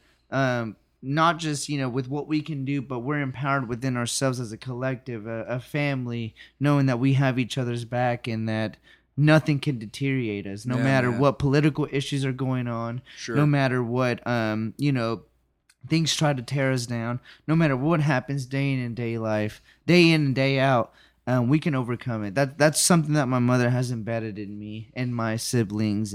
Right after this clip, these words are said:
Speaker 1: and, um, I, I, that, that, that's, that's,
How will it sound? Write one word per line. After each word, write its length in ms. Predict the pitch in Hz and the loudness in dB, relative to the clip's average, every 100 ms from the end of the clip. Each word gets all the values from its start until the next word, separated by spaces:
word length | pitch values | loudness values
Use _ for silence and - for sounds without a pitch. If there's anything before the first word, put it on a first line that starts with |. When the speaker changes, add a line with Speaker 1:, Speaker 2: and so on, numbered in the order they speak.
| - | -6
Speaker 1:
and, 520 | 107 107 101 101 101 - _ _ _ _ 120 | -4 -4 -4 -4 -6 -10 _ _ _ _ -6
um, 600 | 113 107 101 101 101 85 _ _ 101 | -4 -4 -4 -6 -8 -10 _ _ -10
I, 120 | 87 _ - | -10 _ -16
I, 60 | 95 | -6
that, 280 | 131 - 110 | -4 -4 -2
that, 220 | 120 87 | -4 -2
that's, 340 | 147 151 - - | -2 -2 -4 -16
that's, 560 | 139 147 143 - - | -2 -2 -2 -6 -10